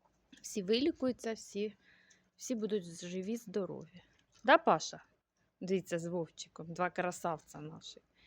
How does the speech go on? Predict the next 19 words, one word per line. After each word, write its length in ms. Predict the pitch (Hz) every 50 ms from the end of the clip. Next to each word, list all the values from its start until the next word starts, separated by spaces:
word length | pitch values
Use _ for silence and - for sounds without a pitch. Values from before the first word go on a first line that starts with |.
| - - - _ _ _
Вовчик, 480 | 269 294 294 262 214 - 226 202 208 -
ти 120 | - 330
чого 180 | - - 359 330
такий 360 | - 320 269 - 294 285 254
грустний? 600 | 247 269 262 254 247 233 - - - 196 190 196
Все 200 | 196 - - 320
нормально 640 | 370 339 339 370 381 381 370 370 359 302 226 208 190
в 40 | 170 - _
тебе? 300 | 190 170 160 165 196 214
Диви, 280 | 220 269 277 277 285
Паша 340 | - - 302 330 - 320 311
позірує. 640 | 220 - 254 233 196 190 208 226 226 220 214 208 208
Ти 160 | 202 - 285
ні, 240 | 277 330 392 415 403
сьогодні 400 | - - 240 240 202 208 214 220
не 120 | 226 240 262
будеш? 580 | 269 339 349 339 247 - 190 - - - - _ _ _ _ _ _ _ _ _ _ _ _ _ _ _ _ _ _ _ _ _
Паша 380 | 285 311 330 - - 294 269
он 180 | 254 240 226